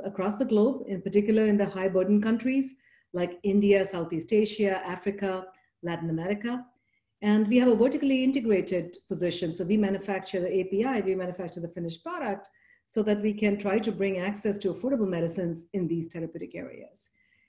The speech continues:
Um, and, uh, second, our focus and commitment, uh, on the generic front, uh, through which we bring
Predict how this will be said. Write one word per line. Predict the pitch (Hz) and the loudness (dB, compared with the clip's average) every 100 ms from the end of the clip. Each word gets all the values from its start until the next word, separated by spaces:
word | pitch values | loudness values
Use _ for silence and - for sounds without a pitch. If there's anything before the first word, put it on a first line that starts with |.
| _ - | _ -14
Um, | 180 175 175 175 180 196 - _ - - | -8 -4 -4 -4 -4 -8 -14 _ -20 -6
and, | 208 208 208 208 | 2 4 6 4
uh, | 208 202 | 2 -2
second, | - 349 294 190 196 - | 0 0 2 2 0 -6
our | 208 | -4
focus | 202 220 220 240 220 208 | 0 0 2 0 0 -2
and | 185 | -2
commitment, | 202 202 220 220 202 202 202 214 | -2 -2 0 4 4 4 2 -2
uh, | 196 190 190 | 0 -2 -4
on | 202 196 | -2 -2
the | |
generic | 175 175 180 349 - | -2 -2 -2 -4 -6
front, | - 165 175 160 - _ _ _ _ _ - | -10 -8 -8 -10 -14 _ _ _ _ _ -10
uh, | 180 180 | -8 -4
through | - 202 | 2 4
which | 196 196 202 | 4 2 0
we | 190 - | 0 0
bring | 190 190 190 190 | 0 2 0 -6